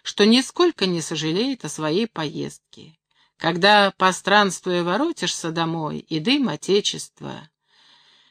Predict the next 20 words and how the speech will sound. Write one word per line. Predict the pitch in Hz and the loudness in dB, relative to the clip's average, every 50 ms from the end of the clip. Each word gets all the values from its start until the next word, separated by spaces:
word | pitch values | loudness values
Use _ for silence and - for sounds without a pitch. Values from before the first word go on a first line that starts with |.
| _ _ _ | _ _ _
Все | - - - 359 370 | -12 0 4 6 8
у | 349 311 | 8 8
нас, | 277 247 233 - - | 8 6 6 4 0
кстати, | - - - 220 214 - - 226 | -6 -2 4 4 4 4 2 -2
думают, | 190 196 277 311 302 277 262 254 240 - | 0 2 4 4 6 6 4 4 2 0
что | - - - - 190 180 175 | -4 -6 -2 0 2 2 2
дым | 165 196 240 233 202 | 4 4 4 4 4
отечества — | 185 175 - 269 277 247 - - - - - 208 208 202 | 2 2 2 0 0 0 0 -4 -4 -6 -2 0 0 2
это | 196 202 208 202 - 220 | 2 0 -2 0 2 2
из | 214 196 | 2 2
Грибоедова, | 185 196 208 214 196 214 214 220 214 175 143 120 160 156 147 135 127 131 139 143 _ _ _ _ | 4 4 4 4 4 4 4 4 4 2 2 -2 -6 -10 -10 -10 -12 -12 -14 -18 _ _ _ _
а | - 156 151 | 0 0 2
Грибоедов | 156 180 185 180 175 185 214 277 330 359 - - 170 139 - - _ - | 4 2 2 4 4 2 2 2 2 0 0 -4 -6 -8 -8 -14 _ -4
это | 160 175 - - 190 | -4 -4 -2 -2 -4
взял | 170 156 185 214 254 277 | -2 0 0 2 2 2
у | 269 254 | 0 2
Гомера | 208 208 208 180 160 165 180 185 185 180 180 175 175 170 170 170 _ | 4 4 4 4 2 2 2 2 2 0 0 -2 -4 -6 -8 -12 _
как | - 170 165 - - | -4 -4 -4 -2 -2
нечто | 170 190 240 269 - - - - 247 - - | 0 2 2 2 2 -2 -4 -2 -4 -4 0
общеизвестное. | 170 175 185 - - - 220 220 202 165 156 135 143 160 165 147 - - - 143 139 135 135 139 143 147 151 | 0 -2 0 0 -4 -2 0 0 -2 -2 -4 -4 -2 -2 -2 -2 -6 -10 -10 -10 -8 -8 -8 -10 -12 -16 -18